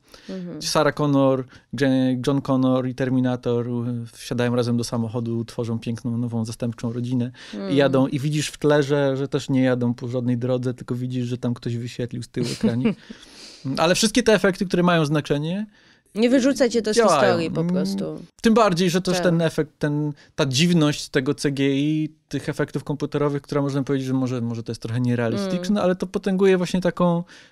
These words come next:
Speaker 2: dziwność
Speaker 1: Tak.
Speaker 2: bohatera,
Speaker 1: Mm.
Speaker 2: dziwność, dziwność tego Roberta Patricka. Robert Patrick?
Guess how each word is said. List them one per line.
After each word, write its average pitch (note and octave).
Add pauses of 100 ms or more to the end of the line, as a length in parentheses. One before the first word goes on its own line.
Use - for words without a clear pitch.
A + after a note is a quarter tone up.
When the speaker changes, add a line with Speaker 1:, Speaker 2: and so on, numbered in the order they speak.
(120)
Speaker 2:
dziwność F#3+
Speaker 1:
Tak. E3
Speaker 2:
bohatera, F3+
Speaker 1:
Mm. C#3
Speaker 2:
dziwność, -
dziwność D#3
tego D3
Roberta C#3+
Patricka. C#3 (100)
Robert C#3
Patrick? G3+